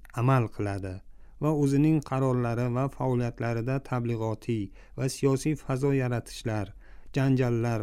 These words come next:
va aksullamallarning ta'sir yetkazishiga yo'l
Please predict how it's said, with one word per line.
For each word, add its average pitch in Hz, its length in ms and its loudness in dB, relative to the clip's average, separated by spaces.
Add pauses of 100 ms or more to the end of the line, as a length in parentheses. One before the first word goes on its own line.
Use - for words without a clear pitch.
va 127 60 0 (120)
aksullamallarning 120 1040 0
ta'sir 123 420 -2 (100)
yetkazishiga 120 720 -2 (440)
yo'l 110 200 4